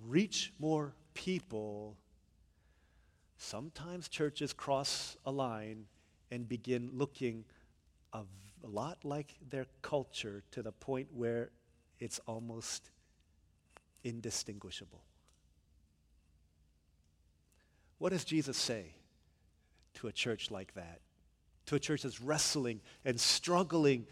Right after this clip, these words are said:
with the temptation of wanting to be palatable to those around them while trying to preserve themselves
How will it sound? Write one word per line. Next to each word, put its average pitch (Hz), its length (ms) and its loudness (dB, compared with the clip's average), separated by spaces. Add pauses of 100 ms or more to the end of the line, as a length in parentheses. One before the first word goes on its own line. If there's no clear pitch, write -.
(140)
with 143 160 8
the 135 80 6
temptation 143 720 4
of 127 120 6 (200)
wanting 160 300 10
to 143 120 2
be 143 360 8
palatable 185 600 6
to 151 120 0
those 147 200 6
around 165 420 6
them 127 220 8 (200)
while 147 120 12
trying 147 240 6
to 143 60 2
preserve 143 480 4
themselves 131 920 4